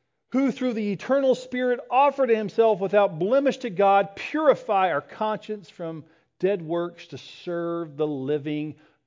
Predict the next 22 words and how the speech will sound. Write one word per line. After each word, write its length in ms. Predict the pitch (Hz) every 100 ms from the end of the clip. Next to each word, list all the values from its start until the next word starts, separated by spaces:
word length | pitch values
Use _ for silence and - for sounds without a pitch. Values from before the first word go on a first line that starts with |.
| _ 110
God?" 480 | 151 147 139 117 - _ _
What 240 | 135 185 208
function 520 | - 233 247 - 214
is 160 | 196 156
this, 240 | 233 220
friends? 540 | - 196 185 165 135 - _ -
This 200 | 226 226
is 120 | 170
the 100 | 214
function 480 | - 233 220 214 202
of 80 |
a 80 | 185
priest. 600 | - - 208 170 - - - - _
Since 260 | - 254 202
a 80 | 233
priest 520 | - 220 277 262 -
makes 240 | 226 196
purification 760 | - 233 196 180 202 214 - 202
and 80 | 190
sacrifices 840 | - 208 202 185 214 202 - 180
for 140 | 185
sins, 440 | 160 - 180 165